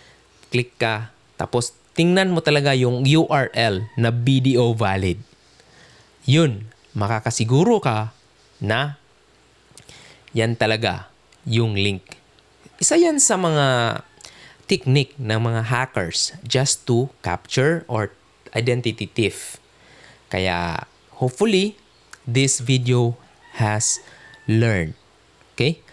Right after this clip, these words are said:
So, don't forget to share and subscribe Elmer Shocks sa lahat ng platform. Facebook, YouTube, Threads, Instagram. Follow me through. And more on, if you like something like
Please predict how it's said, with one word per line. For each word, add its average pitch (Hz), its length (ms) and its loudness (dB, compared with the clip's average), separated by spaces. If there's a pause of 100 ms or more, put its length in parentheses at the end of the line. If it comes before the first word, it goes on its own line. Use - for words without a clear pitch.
(180)
So, 101 320 -2
don't 123 260 0
forget 135 600 0
to 107 80 -2
share 131 320 0
and 107 100 -2
subscribe 117 680 -2
Elmer 185 320 0
Shocks 170 320 -2 (240)
sa - 160 -4
lahat 127 320 -2
ng 131 160 -2
platform. 113 560 -2 (160)
Facebook, 127 580 -2
YouTube, 120 480 -2 (920)
Threads, 113 640 -2 (320)
Instagram. 113 720 -2 (400)
Follow 110 400 0
me 131 160 2
through. 160 400 2 (560)
And 127 480 0 (480)
more 135 240 2
on, 147 480 0
if 123 160 -2
you 147 80 4
like 156 340 2 (300)
something 123 560 -2
like 117 240 -4